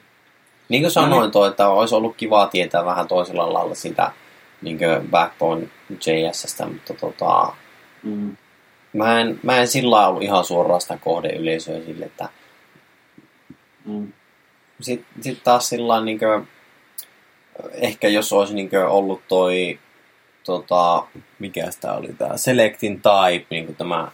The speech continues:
Speaker 1: Yves Petersin juttu toisessa kohtaa, niin <clears throat> olisin saattanut ehkä sen valita, mutta tota, nää on just sit tämmösiä, että niinku pakko valita joku ja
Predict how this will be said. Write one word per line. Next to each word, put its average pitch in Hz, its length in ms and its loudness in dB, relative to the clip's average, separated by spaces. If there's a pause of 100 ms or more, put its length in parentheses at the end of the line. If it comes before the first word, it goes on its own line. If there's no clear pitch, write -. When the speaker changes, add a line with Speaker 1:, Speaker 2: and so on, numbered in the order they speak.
(160)
Speaker 1:
Yves 95 340 -6
Petersin 85 720 0 (580)
juttu 95 400 -6
toisessa 90 440 2
kohtaa, 87 500 -2
niin 85 220 -4 (200)
<clears throat> 127 200 -8
olisin 117 320 2
saattanut 107 400 4
ehkä 95 200 -4
sen 85 300 -4
valita, 78 380 -2
mutta 78 300 -6
tota, - 420 -2 (1160)
nää 123 120 4
on 143 80 2
just 147 140 -4
sit 117 160 -12
tämmösiä, 113 380 0
että 95 160 -8
niinku 95 200 -6
pakko 104 420 0
valita 104 300 0
joku 101 380 -2
ja 90 180 0